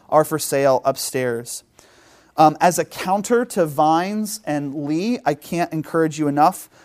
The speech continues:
to look at, uh, just below that, Ed Shaw's book, Same-Sex Attraction in the Church. It's also <laughs> available upstairs. It's like they looked at my resource list. That's pretty cool. Ed Shaw is an Anglican priest. Uh, and then at the very top is God Anti-Gay by Sam Allberry.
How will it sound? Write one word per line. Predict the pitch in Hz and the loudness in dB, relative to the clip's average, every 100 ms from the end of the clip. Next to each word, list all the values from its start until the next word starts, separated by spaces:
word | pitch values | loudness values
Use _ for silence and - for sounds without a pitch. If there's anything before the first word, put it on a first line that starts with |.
| _ | _
to | - 175 | -2 2
look | 151 160 | 2 4
at, | 156 151 | 4 4
uh, | 139 139 | 4 2
just | 147 165 | 0 -6
below | 151 147 160 | -2 4 4
that, | 180 190 190 | 6 4 4
Ed | 143 156 | 0 -2
Shaw's | - - 151 160 170 | -4 0 4 4 0
book, | 156 190 - | -4 -6 -4
Same-Sex | - 151 147 151 - | -6 -6 -6 -8 -10
Attraction | 151 160 151 - 156 | -6 -2 -2 -4 -12
in | 139 | -10
the | |
Church. | 135 - 196 - | -10 -8 -8 -10
It's | 139 | -12
also | - 135 151 | -4 -2 0
<laughs> | 226 175 | -2 0
available | 196 196 202 | -4 0 -2
upstairs. | 202 - - 196 196 208 - - - - _ | -2 -6 -6 -6 -6 -10 -18 -20 -20 -20 _
It's | - | -2
like | 147 | -2
they | 147 | 0
looked | 135 160 | 0 -2
at | - | -2
my | 135 | -4
resource | 139 - 180 - | -4 -6 -8 -8
list. | 175 | -8
That's | - 151 | -10 -10
pretty | - 135 | -10 -6
cool. | - 190 185 _ _ _ _ - - | 0 -2 -2 _ _ _ _ -20 -10
Ed | - 156 | -2 -2
Shaw | - 180 | 4 4
is | 165 | 4
an | 160 | 0
Anglican | 160 180 190 202 | -4 -2 -4 -4
priest. | 180 190 185 - - - | -6 -6 -6 -8 -14 -6
Uh, | 143 135 135 131 - | 0 4 4 4 0
and | 143 139 143 | -2 -2 0
then | 151 | 0
at | 143 | 0
the | 160 | -2
very | 165 160 | -2 -4
top | - 170 175 175 | 0 2 4 2
is | 165 143 | -8 0
God | 156 156 | 4 4
Anti-Gay | 156 156 147 135 147 | 2 -4 -6 -2 0
by | 135 | 0
Sam | 135 143 139 | -4 -6 -6
Allberry. | - 135 139 127 123 127 | -2 -2 -2 -4 -6 -10